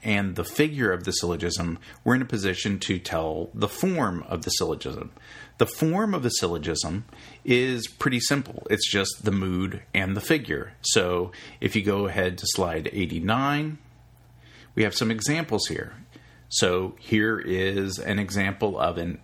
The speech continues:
A A A in the first figure. So mood A A A, figure one, means form A A A one. And then likewise, you have an A A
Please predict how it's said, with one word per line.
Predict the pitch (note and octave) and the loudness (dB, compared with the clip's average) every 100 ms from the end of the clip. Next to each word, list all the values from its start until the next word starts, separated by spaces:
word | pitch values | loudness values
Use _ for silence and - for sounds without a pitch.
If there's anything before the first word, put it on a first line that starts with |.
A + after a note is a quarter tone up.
| - | 0
A | G2 F#2+ G2 - | 2 2 0 0
A | G2 F#2 F2+ - | 0 2 -2 0
A | F#2 F#2+ A2 | 2 2 0
in | - G2 F2+ | 0 -2 -2
the | - | 0
first | G#2+ A2 - | 2 2 0
figure. | - B2+ C3 E3 A#3+ - | 0 0 0 -2 -4 -4
So | - F2 | 0 0
mood | E2+ F#2+ A2+ B2 B2 B2+ - | 2 2 2 0 -2 -8 0
A | G#2 | 2
A | G#2 G2+ G2+ F#2 | 2 2 0 0
A, | F2 F#2+ D3+ E3 - | 0 -2 -4 -10 0
figure | G#2 F#2+ G#2+ A2+ - | 0 2 2 0 -4
one, | - F2 E2 E2+ B2 - - - - - | -4 -2 0 -2 -4 -6 -18 -20 -14 -4
means | G2 F#2 F2+ | -2 0 -4
form | - - E3 D3 G2+ F#2+ A#2+ - G#2 | -8 -2 0 2 0 0 -4 -4 0
A | |
A | G2+ G2+ G2+ F2+ F2 | 2 2 0 0 -2
A | F#2+ | -2
one. | B2 D#3+ F2+ F2 - - - - - | 0 0 -2 -6 -12 -20 -20 -20 -6
And | A2+ G#2+ | 0 0
then | A2 A2 | 0 0
likewise, | G2+ A#2+ D3 - F2+ D#2+ E2 G#2+ - | 2 0 0 -2 -2 -2 0 -2 0
you | G2 | 0
have | F2 E2 E2+ F2 | 0 -2 -2 -2
an | B1+ F#2+ E2+ - F#2+ | -2 -2 -2 -4 0
A | F#2 F#2+ F#2+ - F#2+ | 2 2 -2 -4 -2
A | F2+ F2 F2 F2+ | 0 0 -2 -4